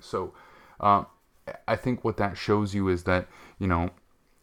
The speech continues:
there is probably reasonable value for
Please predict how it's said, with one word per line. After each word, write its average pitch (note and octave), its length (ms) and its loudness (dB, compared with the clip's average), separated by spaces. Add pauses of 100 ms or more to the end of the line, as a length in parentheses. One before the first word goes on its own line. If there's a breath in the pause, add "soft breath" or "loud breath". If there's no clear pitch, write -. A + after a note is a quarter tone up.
(1300)
there G#2 340 4
is G2+ 200 0
probably G#2+ 800 0
reasonable F#2 640 2
value F2 560 0
for E2+ 420 -4